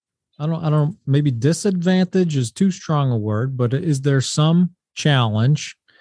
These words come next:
uh, associated with, uh, with fibroblasts as a, you know, therapeutic starting, uh, cell material? Um, i-, is there some challenge that perhaps,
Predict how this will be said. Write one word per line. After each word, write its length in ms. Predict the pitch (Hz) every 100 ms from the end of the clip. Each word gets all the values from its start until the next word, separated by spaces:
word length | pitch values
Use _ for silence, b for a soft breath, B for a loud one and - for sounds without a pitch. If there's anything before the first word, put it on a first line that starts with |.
| b b b -
uh, 100 | 127 135
associated 680 | 127 139 131 - 127 123 120
with, 360 | 120 120 113 - 202
uh, 280 | 147 117 120 -
with 220 | 139 -
fibroblasts 1080 | - 131 123 127 120 117 120 117 123 - 131
as 180 | 113
a, 180 | 120 117 -
you 100 | 165
know, 100 | 120
therapeutic 600 | 107 135 123 139 127 123 - -
starting, 540 | - 127 120 120 113 - _ -
uh, 180 | 123 127
cell 260 | - 127
material? 480 | 123 123 123 135 131 B B B B _
Um, 420 | 143 120 117 117 - _ _ -
i-, 60 |
is 260 | 165 240 170
there 140 | 165
some 260 | 139 170 160
challenge 540 | - 160 151 156 143
that 120 | 151 -
perhaps, 600 | 135 135 143 - -